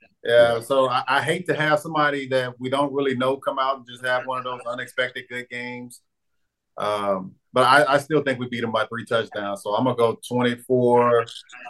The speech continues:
Speaker 1: to, well, you know what? I'm gonna go twenty-eight to seven.
Speaker 2: Mm.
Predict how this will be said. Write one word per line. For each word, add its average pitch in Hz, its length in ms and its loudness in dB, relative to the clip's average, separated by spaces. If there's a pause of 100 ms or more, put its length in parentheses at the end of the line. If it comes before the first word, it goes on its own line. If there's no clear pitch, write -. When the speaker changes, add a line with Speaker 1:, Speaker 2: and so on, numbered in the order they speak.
(300)
Speaker 1:
to, 98 140 0 (400)
well, 131 300 8
you 143 80 6
know 151 100 10
what? 151 200 2
I'm 139 100 2
gonna 147 100 4
go 131 240 2
twenty-eight 156 640 -2
to 117 120 -14
seven. 104 440 0 (2000)
Speaker 2:
Mm. 120 420 2